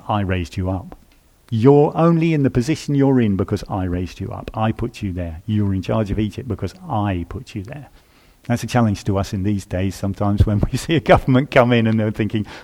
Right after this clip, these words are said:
"Oh my goodness, what's happening in this, this, this nation?"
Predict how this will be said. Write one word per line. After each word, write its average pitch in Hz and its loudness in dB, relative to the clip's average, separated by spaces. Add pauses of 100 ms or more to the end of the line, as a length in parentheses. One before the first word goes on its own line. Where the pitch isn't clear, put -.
"Oh 95 4
my 87 -2
goodness, 98 -2
what's 120 -4
happening 127 -6
in 117 -2
this, 113 -4
this, - -6 (100)
this 117 -4
nation?" 135 -4